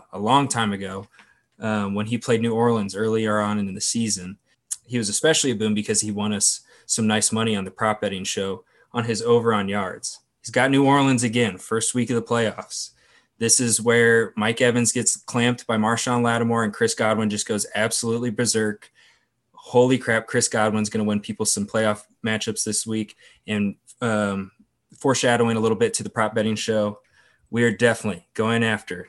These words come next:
the Chris Godwin hundred plus receiving yards once again. Like, he absolutely owns New Orleans.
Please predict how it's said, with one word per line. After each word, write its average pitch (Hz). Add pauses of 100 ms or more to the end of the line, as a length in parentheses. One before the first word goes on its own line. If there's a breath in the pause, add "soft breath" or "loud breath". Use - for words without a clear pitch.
(160)
the 110
Chris 113
Godwin 98 (240)
hundred 107
plus 104 (140)
receiving 104
yards 95
once 98
again. 90
Like, 98
he 113
absolutely 117
owns 107
New 107
Orleans. 104